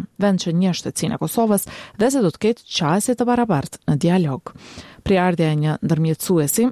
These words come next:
është kthyer në element shumë të rëndësishëm, prej kur atë pozitë e pati marrë Lajçaku, ndërsa atë të kryediplomatit të B E-s e ka mbajtur Josef Borrell. Duke qenë njëri nga Slovakia dhe tjetri nga Spanja, të dyja vende mosnjohëse të shtetësisë së Kosovës,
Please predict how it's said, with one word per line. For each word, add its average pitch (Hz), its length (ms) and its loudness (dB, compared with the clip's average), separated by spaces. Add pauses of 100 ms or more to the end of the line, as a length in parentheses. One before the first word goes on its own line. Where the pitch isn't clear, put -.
është - 160 -6
kthyer 214 240 2
në 175 80 4
element 185 320 2
shumë - 280 0
të - 80 -6
rëndësishëm, - 580 -2 (100)
prej 254 240 2
kur 233 280 0
atë - 200 -6
pozitë 196 360 0
e - 40 -10
pati 185 240 2
marrë 202 200 2
Lajçaku, 143 560 -2 (320)
ndërsa 175 280 2
atë 220 160 0 (120)
të 185 120 0
kryediplomatit 165 760 0
të 135 80 -6
B 160 120 0 (100)
E-s 262 220 0
e 240 80 -2
ka 254 120 2
mbajtur 190 400 0 (120)
Josef 165 520 -2 (120)
Borrell. - 400 -6 (520)
Duke 233 160 2
qenë 220 200 2
njëri 196 200 2
nga 156 120 0
Slovakia 233 600 0
dhe 175 160 2
tjetri 170 320 -2
nga 147 160 -4
Spanja, 202 440 2 (360)
të 160 120 -6
dyja 185 240 2
vende 156 240 0
mosnjohëse 156 520 0
të - 160 -6
shtetësisë - 400 -2
së - 80 0
Kosovës, 226 440 2